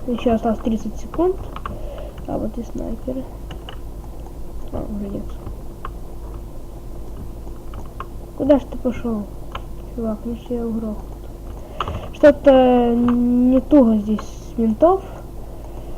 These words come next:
М, потому что это, возможно, легкий уровень. Так, снайпер, да? А, нет, платный вертолет. Круто.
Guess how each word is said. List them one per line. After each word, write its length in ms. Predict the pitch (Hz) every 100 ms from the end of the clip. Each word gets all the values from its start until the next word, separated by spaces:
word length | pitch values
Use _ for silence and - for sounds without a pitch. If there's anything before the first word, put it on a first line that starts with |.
| - - - -
М, 160 | 226
потому 300 | 214 220 226
что 160 | 214 220
это, 460 | 214 208 220 208 202
возможно, 460 | 202 208 208 202 208
легкий 360 | 214 214 -
уровень. 360 | 254 294 226 190 -
Так, 120 | 208 -
снайпер, 460 | 226 247 262 214
да? 140 | 208 233 -
А, 140 | 269
нет, 220 | 311 302 277 -
платный 320 | 247 247 254
вертолет. 400 | 233 - 233 226 - - - - - - - - - - - - - - -
Круто. 380 | 214 214 -